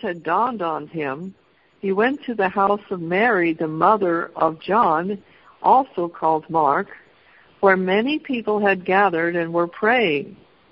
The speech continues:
Peter knocked at the outer entrance, and a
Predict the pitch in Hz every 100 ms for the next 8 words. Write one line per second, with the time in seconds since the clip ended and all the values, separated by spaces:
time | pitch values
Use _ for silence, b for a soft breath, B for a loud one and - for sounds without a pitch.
0 | _ _ b b b _ - 208 185 170
1 | 165 190 254 - - 185 170 170 156 151
2 | 175 233 247 185 175 - 175 196 - -
3 | b b b - 208 233